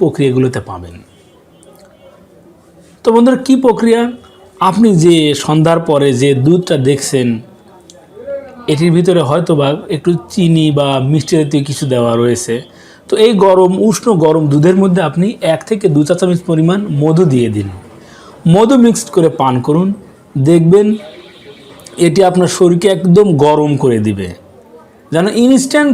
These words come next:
কোনো ওয়ান টাইম ওষুধ সেবন করেছেন আপনি। বিশ্বাস না হয় আজকেই পরীক্ষা করে দেখুন। যদি আপনার সমস্যা গভীরে না গিয়ে থাকে,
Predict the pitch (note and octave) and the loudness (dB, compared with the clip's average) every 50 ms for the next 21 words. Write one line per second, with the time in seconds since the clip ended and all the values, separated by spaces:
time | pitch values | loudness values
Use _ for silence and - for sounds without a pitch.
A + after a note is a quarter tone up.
0 | - - B3 F#3 E3 D#3+ F3+ G#3+ B3+ B3 - - - - - _ _ - C#3 D#3 | 0 0 0 0 2 2 0 -2 -4 -6 -10 -18 -20 -20 -20 _ _ -4 -2 0
1 | F3 F#3 F3+ - G#3 G3 F#3+ D#3+ D3 C#3 - - F#3 - - - A#2+ A2+ A2+ A2 | 0 0 0 0 0 0 0 0 -2 -2 -2 -2 -4 -4 -4 -2 -2 -2 -2 -4
2 | G#2+ - A#2 A2 G2+ - - G2+ F#2 F2+ - - F2+ E2 - - - - - - | -4 -4 -4 -4 -4 -6 -8 -10 -10 -12 -14 -16 -18 -18 -20 -20 -20 -20 -20 -20
3 | - - - - - - - - - - - - - - - - - - - - | -20 -20 -20 -20 -20 -20 -20 -20 -20 -20 -20 -20 -20 -20 -20 -20 -20 -20 -20 -12
4 | - B2+ B2 C#3 C3 - E3+ D#3 - E3+ D3+ C#3+ C#3 C3 C#3 F3 G3 G3+ - - | -8 -4 -4 -4 -2 -2 -4 -4 -2 -2 -2 -2 0 -2 -2 -4 -4 -8 -12 -20
5 | - - - - - - C#3+ D3 D#3+ - - - - A#3+ A#3+ A#3 E3 F3+ D3 C#3 | -20 -20 -20 -14 -8 -4 -2 -2 -2 -2 -4 -4 0 0 0 2 2 0 0 0
6 | B2 - C3 A2+ A2+ A2+ G#2+ G#2 G#2 G2+ F#2+ - A2+ G2 F2 E2+ - - - - | -2 -4 -6 -6 -4 -4 -2 -2 -2 -4 -4 -6 -8 -12 -12 -14 -18 -20 -20 -20
7 | - - - - - - - - - - - - - - - C#3+ B2+ C#3 D3 E3+ | -20 -20 -20 -20 -20 -20 -20 -20 -20 -20 -20 -20 -20 -16 -8 -2 0 0 2 2
8 | E3+ D#3+ D#3 D3 F3 E3+ F3+ F3+ E3+ - - F#3 F#3 G#3 G3 G3+ - A#3 E3+ C3 | 2 2 0 0 0 0 0 0 -2 -4 -4 -2 0 0 0 0 0 0 0 2
9 | C3 D#3+ F3+ G3 F#3+ A3+ C4+ C#4+ C#4 B3 G3+ F#3+ F3 D#3+ D#3 D3+ D3 D#3 D#3 D#3 | 2 4 4 4 4 4 4 4 4 2 2 2 0 0 0 2 2 2 2 2
10 | - E3+ F3 F3 G#3+ G#3+ | 0 -2 -2 0 0 -2